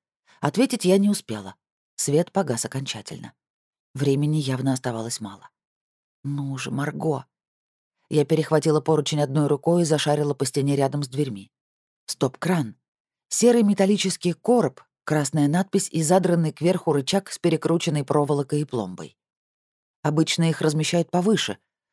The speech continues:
только бы не попались на глаза и не давали соблазна всяким горе-шутникам. А с моим-то ростом только повыше, да. Вагон тряхнуло. Я невольно взвизгнула. «Марго!» едва различимый в шуме Васин голос.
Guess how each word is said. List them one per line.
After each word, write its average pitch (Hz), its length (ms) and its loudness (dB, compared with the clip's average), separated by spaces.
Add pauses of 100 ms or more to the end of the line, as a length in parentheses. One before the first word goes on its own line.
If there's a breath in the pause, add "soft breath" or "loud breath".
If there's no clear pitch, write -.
(120)
только 170 260 2
бы 151 180 4
не 151 140 0
попались 165 460 0
на 143 80 -2
глаза 160 340 2
и 135 40 0
не 127 120 -4
давали 143 300 2
соблазна 139 500 0
всяким 135 400 -4
горе-шутникам. 127 800 -4 (560)
А 135 80 0
с - 80 -6
моим-то 156 400 2
ростом 160 380 0
только 151 280 0
повыше, 131 480 -2 (160)
да. 139 300 0 (840)
Вагон 151 320 2
тряхнуло. 113 520 -8 (360)
Я 156 160 2
невольно 160 360 2
взвизгнула. 135 640 -6 (1200)
«Марго!» 226 640 4 (580)
едва 135 280 0
различимый 131 520 -2
в - 80 -10
шуме 131 240 0
Васин 131 360 -2
голос. 117 400 -4